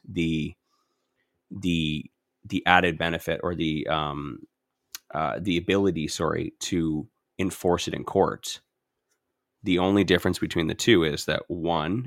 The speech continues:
is, is, is a, a one-time fee for that particular month,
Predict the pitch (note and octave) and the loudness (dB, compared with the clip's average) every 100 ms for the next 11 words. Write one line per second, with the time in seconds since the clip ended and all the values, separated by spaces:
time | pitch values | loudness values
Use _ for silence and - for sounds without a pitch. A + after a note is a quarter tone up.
0 | - F2+ F2 - F2+ F2 - F2 F2 C#2 | -6 -8 -8 -2 0 0 -4 -6 -4 -4
1 | - D2 F2 D#2+ F2 F2+ E2+ D#2+ D#2+ - | -4 -4 -2 0 0 0 0 -2 -2 -4
2 | - E2 A2 - D#2 D#2 C2+ E2 - D#2+ | -6 -4 -4 -4 -2 -2 -2 -6 -6 -2
3 | D#2+ F#2 A#2+ | 2 2 2